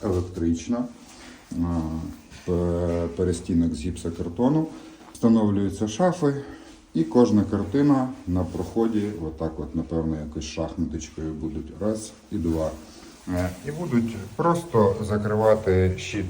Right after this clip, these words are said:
електричний і щит слаботочний. Е, що скажете? Напишіть в коментарях, е, як вам таке цікаве,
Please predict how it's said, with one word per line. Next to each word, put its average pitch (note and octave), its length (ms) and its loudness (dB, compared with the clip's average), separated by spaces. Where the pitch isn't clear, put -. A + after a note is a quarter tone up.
електричний F#2+ 840 -2
і F2 300 -6
щит G2 300 -2
слаботочний. E2+ 800 -2
Е, G#2+ 180 2
що B2 140 -4
скажете? F#2 540 0
Напишіть F#2+ 440 -4
в - 80 -14
коментарях, F#2+ 800 2
е, F#2 180 2
як G#2+ 300 2
вам F2 240 -2
таке F#2+ 420 0
цікаве, F#2 840 4